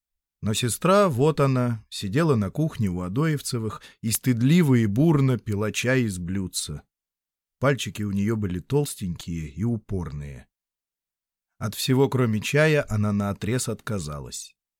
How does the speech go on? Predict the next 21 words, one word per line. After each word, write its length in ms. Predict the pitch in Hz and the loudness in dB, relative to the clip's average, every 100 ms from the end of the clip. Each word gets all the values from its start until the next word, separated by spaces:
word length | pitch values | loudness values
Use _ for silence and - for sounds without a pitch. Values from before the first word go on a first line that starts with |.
| _ _ _ _ _ | _ _ _ _ _
Она 240 | - 113 120 | -2 2 4
робела 420 | 120 113 123 113 | 4 4 4 4
и 180 | 101 92 | 0 -4
стеснялась, 880 | - 92 - 95 131 147 143 - - _ _ | -6 -10 -6 -2 2 4 2 -2 -12 _ _
мама 260 | 123 135 127 | 0 2 4
была 300 | 95 101 95 | 2 0 -2
особенно 520 | 90 113 110 104 98 | -4 -2 0 0 0
предупредительна. 1120 | 82 98 90 85 92 85 82 - 82 78 76 - _ _ _ _ _ _ | -2 -4 -4 -4 -6 -4 -8 -8 -8 -6 -8 -12 _ _ _ _ _ _
Лёва 300 | - 107 113 | -6 -2 0
усмехнулся 880 | 110 104 117 110 98 101 90 - - | 0 0 0 0 2 0 -2 -6 -6
на 120 | 82 | -4
них, 220 | 85 82 76 | -4 -6 -8
глядя. 540 | 78 90 78 73 71 _ _ _ _ _ _ _ _ _ _ | -8 -8 -8 -10 -14 _ _ _ _ _ _ _ _ _ _
Она 260 | 107 123 127 | 0 2 4
была 300 | 127 127 127 | 6 6 4
другой 540 | 113 120 107 131 135 | 4 2 4 4 4
породы, 640 | - 123 123 131 113 90 | 2 0 2 4 4 0
как 200 | 78 85 | -8 -10
сказала 480 | - 107 90 92 87 | -8 -6 -4 -4 -4
потом 360 | 82 90 95 90 | -6 -6 -2 -2
мама. 460 | 92 85 76 69 | -2 -2 -6 -8